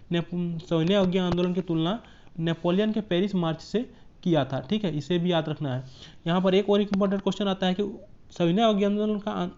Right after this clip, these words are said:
आंदोलन जो है, इसका नेतृत्व उत्तर पश्चिम सीमा प्रांत में किस-, किसने किया था? तो खान अब्दुल गफ्फार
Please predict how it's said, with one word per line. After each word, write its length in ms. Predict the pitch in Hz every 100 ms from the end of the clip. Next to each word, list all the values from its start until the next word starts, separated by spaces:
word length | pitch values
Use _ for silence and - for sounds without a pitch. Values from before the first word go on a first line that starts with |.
| - -
आंदोलन 400 | 170 170 196 208
जो 100 | 170
है, 160 | 170 202 - - - 180
इसका 200 | - 202
नेतृत्व 440 | 190 208 214 226
उत्तर 340 | 269 180 - 220
पश्चिम 340 | 196 185 214
सीमा 240 | 190 196 202
प्रांत 280 | 196 185
में 100 | 190 196
किस-, 260 | 196 175
किसने 320 | - 190 170 202
किया 180 | 196 156
था? 120 | 190
तो 140 | 220 214
खान 280 | - 175 208
अब्दुल 260 | 180 185
गफ्फार 360 | 180 170 - 175